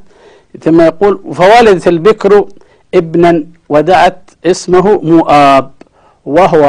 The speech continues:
أبو المؤابيين اليوم أو إلى اليوم. والصغيرة ولدت ابنا ودعته ب-، اسم ابن عمي، وهو أبو بني عمون إلى اليوم". يعني هذا الحادثة، هذا ال-، هذا الإفك الشنيع المنسوب إلى نبي من أنبياء الله تبارك وتعالى وإلى،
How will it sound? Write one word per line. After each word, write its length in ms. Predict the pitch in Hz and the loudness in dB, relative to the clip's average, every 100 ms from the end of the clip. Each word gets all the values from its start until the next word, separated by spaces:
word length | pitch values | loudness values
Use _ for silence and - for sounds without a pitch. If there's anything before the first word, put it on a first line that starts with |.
| - | 0
أبو 240 | 175 170 | -2 0
المؤابيين 1040 | 160 160 190 - 175 156 156 156 180 202 165 | 0 2 2 2 2 2 2 2 4 4 2
اليوم 300 | 135 117 - - - _ _ _ _ _ _ _ _ _ _ - | 2 -2 -4 -16 -20 _ _ _ _ _ _ _ _ _ _ -6
أو 120 | 135 | -2
إلى 140 | 156 156 | 0 0
اليوم. 220 | 135 98 _ _ - | -2 -6 _ _ -4
والصغيرة 640 | 165 180 202 185 226 185 202 | -2 -2 0 2 4 4 2
ولدت 280 | 214 202 | 2 0
ابنا 320 | 208 196 233 196 | 0 -2 0 0
ودعته 640 | 175 170 208 - 214 208 - - | 2 0 0 0 0 0 -4 -14
ب-، 100 | 147 | -10
اسم 560 | - 160 170 185 208 190 | -4 -2 -2 -2 -4 -4
ابن 260 | 170 165 | -2 0
عمي، 420 | 156 180 202 214 - | 0 2 0 0 0
وهو 300 | 175 180 170 | 0 2 2
أبو 440 | 185 185 196 196 - - _ | 2 0 0 0 -4 -20 _
بني 380 | 139 139 190 175 | -8 -2 2 2
عمون 640 | 151 156 151 165 185 208 - | 0 -2 0 2 2 0 -2
إلى 140 | 165 139 | -4 -4
اليوم". 220 | 107 98 _ - _ _ _ _ _ _ _ _ _ _ _ 147 | -6 -12 _ -20 _ _ _ _ _ _ _ _ _ _ _ -12
يعني 140 | 147 | -8
هذا 200 | 180 202 | -8 -8
الحادثة، 540 | 160 175 165 147 135 | -8 -8 -8 -6 -4
هذا 120 | 175 151 | -4 -6
ال-، 100 | 139 | -8
هذا 180 | 151 | -8
الإفك 300 | 135 170 - | -8 -10 -10
الشنيع 500 | 123 - 127 151 143 | -16 -10 -8 -6 -6
المنسوب 440 | 127 123 123 - 139 | -6 -8 -12 -10 -8
إلى 120 | 131 | -8
نبي 240 | 123 147 | -8 -8
من 140 | 135 127 | -8 -8
أنبياء 220 | 117 123 | -8 -8
الله 140 | 135 | -8
تبارك 400 | 123 131 127 120 | -10 -8 -10 -10
وتعالى 420 | 127 - 120 135 127 | -16 -12 -8 -8 -6
وإلى، 340 | 135 139 | -6 -6